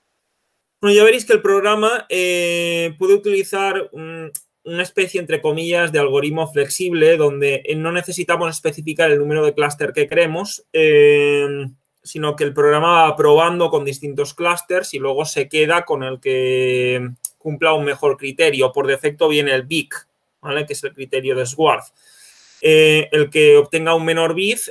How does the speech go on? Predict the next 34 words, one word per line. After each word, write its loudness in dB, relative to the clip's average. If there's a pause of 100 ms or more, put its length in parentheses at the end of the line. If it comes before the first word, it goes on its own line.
es, 4
eh, 4
o -2
la 0
partición -4
en -6
este -6
caso -6
que -6
tenga -6
un -6
menor -4
bif -4
es -4
la, 2
es -10
la -4
que -12
se -12
entiende -4
mejor, -6
sean -16
dos, -2
tres, -4
cuatro, -2
cinco, -6
seis, -6
siete -6
clústeres, -16
siete -8
segmentos, -14 (1700)
eh, 4
de -2
mercado. -2